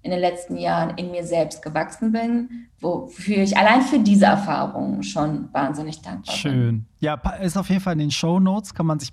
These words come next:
Speaker 2: beide Videos angucken. Jetzt kommt mon-, also monatlich kommt jetzt gefühlt Nachschub, ne? Wie, wie viel hast du denn jetzt fertig? Also wird das dann am Ende sozusagen ein Album auch?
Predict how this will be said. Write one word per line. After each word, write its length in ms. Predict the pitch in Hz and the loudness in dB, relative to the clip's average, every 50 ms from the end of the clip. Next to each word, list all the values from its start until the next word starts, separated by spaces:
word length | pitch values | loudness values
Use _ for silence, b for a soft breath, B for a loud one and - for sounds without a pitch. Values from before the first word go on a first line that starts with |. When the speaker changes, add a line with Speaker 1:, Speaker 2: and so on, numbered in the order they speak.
| - - | -10 -6
Speaker 2:
beide 380 | 143 139 139 143 131 123 110 | -4 -4 -2 -2 -2 -2 -2
Videos 380 | 117 117 110 123 131 131 135 - | -2 -4 -4 -4 -6 -6 -8 -6
angucken. 560 | 170 160 165 - 196 190 190 202 208 214 - B B B B B B B B B | -6 -4 -4 -2 -4 -4 -2 -2 -2 -2 -4 B B B B B B B B B
Jetzt 320 | B 165 196 190 - - - _ - - - | B -4 -4 -4 -6 -12 -20 _ -18 -8 -4
kommt 240 | - 202 220 202 220 | -4 -4 -2 0 2
mon-, 240 | 208 202 214 226 220 | 4 4 4 2 0
also 280 | 196 160 165 175 170 156 | 0 0 0 2 2 4
monatlich 680 | 165 185 214 226 226 220 - 202 202 196 190 - - _ - | 4 4 4 2 0 0 -2 -2 -2 -4 -4 -6 -12 _ -6
kommt 260 | - 185 185 185 185 | -4 -2 -2 -2 -2
jetzt 280 | 170 160 - - _ - | -6 -8 -8 -12 _ -8
gefühlt 540 | 156 - - - 180 180 185 180 - - _ _ | -8 -2 2 4 4 4 4 0 -4 -10 _ _
Nachschub, 760 | 190 185 185 160 147 143 139 - - - - 135 123 104 - - | -6 -2 0 0 0 0 -2 -4 -6 -6 -4 -4 -4 -4 -2 -2
ne? 200 | 139 160 202 185 | -2 0 0 0
Wie, 180 | 175 196 190 - 175 | 0 0 -2 -2 -2
wie 140 | 170 185 202 | -2 -2 0
viel 140 | - 226 196 | 2 2 2
hast 180 | 190 196 190 190 | 2 2 0 0
du 40 | 160 | -2
denn 140 | 156 151 | 0 0
jetzt 220 | 135 127 123 - - | 0 0 -2 -2 -4
fertig? 560 | - 170 220 - - - 143 127 113 - - | -4 -4 -4 -4 -6 -4 -4 -4 -4 -4 -4
Also 360 | - 151 131 147 143 143 147 147 | -6 -4 -2 -2 -2 -4 -6 -6
wird 180 | 127 135 175 170 | -6 -4 -2 -2
das 100 | 190 - | -2 -2
dann 120 | - 175 165 | 0 0 0
am 140 | 156 160 160 | 0 -2 -2
Ende 240 | 170 165 170 175 | 0 2 2 2
sozusagen 420 | 151 143 135 - - 165 151 135 127 | 0 -2 -6 -6 -6 -4 -4 -4 -6
ein 60 | - | -4
Album 460 | 139 139 160 180 190 214 220 226 220 | -4 -2 -2 -2 0 0 0 0 2
auch? 520 | 190 185 202 214 233 277 - - - - | 2 2 0 0 0 -2 -6 -10 -18 -20